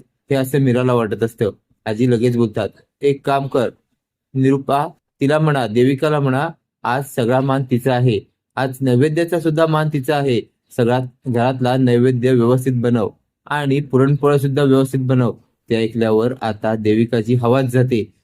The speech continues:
निरूपाची सुद्धा हवा गेलेली असते. आता निरूपाला पुढे काय बोलायचं ते सुद्धा कळत नसतं,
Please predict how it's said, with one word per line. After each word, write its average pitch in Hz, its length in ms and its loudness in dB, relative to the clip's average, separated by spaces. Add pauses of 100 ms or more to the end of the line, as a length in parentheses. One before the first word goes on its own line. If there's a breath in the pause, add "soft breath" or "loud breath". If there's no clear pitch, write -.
(100)
निरूपाची 139 520 0
सुद्धा 156 180 0
हवा 151 200 2
गेलेली 147 300 -2
असते. 135 440 -2 (160)
आता 123 220 -2
निरूपाला 139 520 2
पुढे 135 260 0
काय 131 260 -4
बोलायचं 135 520 2
ते 135 100 2
सुद्धा 131 260 2
कळत 127 320 0
नसतं, 117 260 -2